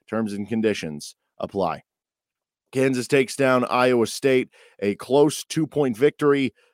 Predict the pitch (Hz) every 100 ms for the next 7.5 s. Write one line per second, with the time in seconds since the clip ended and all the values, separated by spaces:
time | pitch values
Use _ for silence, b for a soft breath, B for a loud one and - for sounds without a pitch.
0 | _ 127 135 120 120 127 131 123 - 127
1 | 113 104 123 135 131 113 104 104 101 -
2 | _ _ 92 80 98 95 - 123 120 127
3 | 120 117 123 123 113 - 113 120 - 98
4 | 95 95 95 90 90 92 90 85 _ 87
5 | 92 - 90 - _ 101 101 b b -
6 | 185 254 269 220 220 170 156 143 180 156
7 | 151 180 113 123